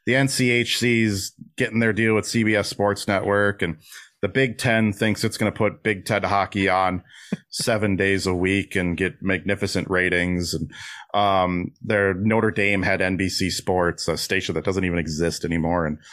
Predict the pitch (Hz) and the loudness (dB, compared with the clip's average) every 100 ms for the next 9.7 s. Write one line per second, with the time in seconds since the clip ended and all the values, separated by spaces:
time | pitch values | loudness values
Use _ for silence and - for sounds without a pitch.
0 | - - 113 110 104 92 95 87 85 92 | -20 -8 -2 2 2 0 0 -2 0 0
1 | 87 85 - 85 87 - - 90 90 - | 0 -2 -4 -2 -2 -2 0 0 0 -4
2 | 87 - - - 127 117 143 202 214 - | -8 -8 -8 -2 0 2 0 2 0 0
3 | 139 139 135 - 107 160 113 104 - 123 | 2 2 2 2 2 2 2 0 2 2
4 | 110 104 - 117 110 107 - 113 107 90 | 2 2 0 0 2 2 0 -2 0 0
5 | 87 85 85 - 175 123 127 147 90 98 | 2 2 0 0 0 2 2 2 0 -2
6 | - - 110 101 104 98 107 101 104 98 | -4 -2 0 2 2 2 0 2 0 2
7 | 123 117 90 90 - 214 160 78 - _ | 2 2 -2 -4 -2 0 2 -2 -8 _
8 | - - - - 160 156 143 139 123 - | -20 -20 -12 -2 0 0 2 2 2 2
9 | 113 113 107 104 101 101 | 2 4 4 4 2 0